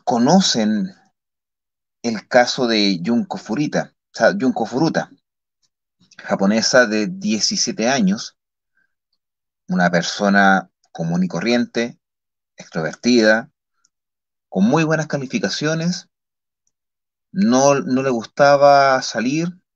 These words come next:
tenía, era muy admirada por sus compañeros. Ella soñaba con ser una cantante idol.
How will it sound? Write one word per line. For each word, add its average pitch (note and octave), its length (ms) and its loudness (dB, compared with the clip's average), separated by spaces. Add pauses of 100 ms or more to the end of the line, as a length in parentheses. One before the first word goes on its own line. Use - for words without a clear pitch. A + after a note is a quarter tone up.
(720)
tenía, A2+ 460 2
era B2 240 2
muy C3+ 420 0
admirada C3+ 560 0
por G#2 140 -8
sus - 140 -14
compañeros. F#2+ 720 -4 (640)
Ella E3 200 2
soñaba E3+ 480 0
con D3 160 -2
ser D#3+ 160 -2
una E3 140 0
cantante C#3+ 640 0 (180)
idol. F2 380 -2